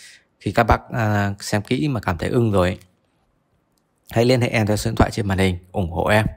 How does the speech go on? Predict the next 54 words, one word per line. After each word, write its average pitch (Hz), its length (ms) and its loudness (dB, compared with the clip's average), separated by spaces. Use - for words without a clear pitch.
Và 95 100 0
đây 101 140 4
là 98 100 2
những 110 240 -4
chi 117 140 0
tiết 127 260 -2
về 95 120 2
các 107 120 0
phím 104 320 -4
bấm 98 240 2
cũng 131 180 -6
như 123 80 -4
cần 90 300 -2
số 90 260 0
của 113 120 -2
chiếc 110 160 -4
xe. 113 360 0
Cần 90 160 -4
số 92 280 -2
thì 110 160 -4
trang 98 260 -2
bị 104 140 -4
cần 87 180 -4
số 90 220 -4
xoay 104 340 2
thủ - 160 4
thò, 90 420 0
khi 98 180 -4
mà 90 260 -6
để 90 220 -2
đổ 85 180 -2
lên 95 240 0
thì 90 80 -6
nó 92 100 -8
sẽ 117 340 -6
trồi 95 260 0
cần 90 180 -8
số 92 220 -4
lên. 110 180 2
Màn 90 240 -2
hình, 90 300 -2
à, 85 100 -4
hiển 87 220 -4
thị 92 200 -8
thông 98 180 -6
tin 104 280 -2
là 92 180 -4
nó 92 240 -6
trang 98 280 -6
bị 107 200 -8
màn 87 200 -4
hình 87 140 -4
điện 90 180 -6
tử. 90 280 0